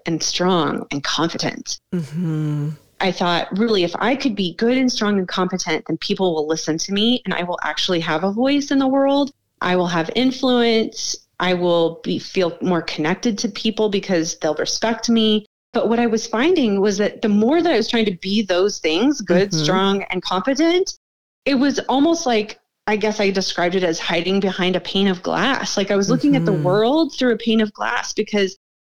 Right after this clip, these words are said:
Speaker 1: by trying to be something specific, I couldn't be who I really was. I couldn't acknowledge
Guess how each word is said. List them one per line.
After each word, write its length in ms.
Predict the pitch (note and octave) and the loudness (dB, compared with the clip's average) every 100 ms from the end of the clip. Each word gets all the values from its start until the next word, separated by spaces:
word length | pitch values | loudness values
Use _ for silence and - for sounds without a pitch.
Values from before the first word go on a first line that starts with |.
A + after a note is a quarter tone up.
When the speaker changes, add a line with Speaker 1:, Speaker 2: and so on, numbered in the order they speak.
| _ _ - G#3 | _ _ -4 0
Speaker 1:
by 260 | A3+ B3 A#3+ | 2 2 0
trying 400 | - A#3+ C4 B3+ | 0 0 2 2
to 200 | - G3+ | 0 -2
be 320 | F#3 F#3+ A3 | -2 -2 0
something 800 | - G#3 G3+ - F3+ E3+ E3+ - _ _ _ _ _ | 0 0 -2 0 0 2 0 -4 _ _ _ _ _
specific, 1000 | - - - G3+ C4 E4 - - - - _ - _ - | -6 -4 -2 0 0 0 -2 -4 -8 -18 _ -20 _ -2
I 120 | G#3+ | 0
couldn't 380 | A#3+ A3+ G#3 F#3+ | 2 0 0 0
be 440 | G3 F#3+ F#3 F#3 F3 - | 2 2 2 -2 -8 -2
who 140 | G#3 | 0
I 60 | F#3 | 2
really 320 | E3+ E4 C4 | 2 2 2
was. 380 | - - D#3+ - | 0 -2 -4 -2
I 120 | G#3 | -2
couldn't 440 | G#3 A3 G3+ D#3+ - | 0 0 0 -2 -4
acknowledge 800 | G3 F#3 F#3 F#3+ G3+ F3+ F3 - | -2 0 2 2 2 2 0 -4